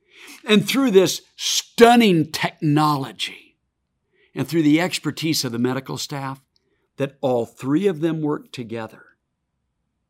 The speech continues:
to restore his ability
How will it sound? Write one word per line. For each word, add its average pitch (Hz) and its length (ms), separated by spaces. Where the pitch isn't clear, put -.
to 139 160
restore 113 960
his - 160
ability 147 960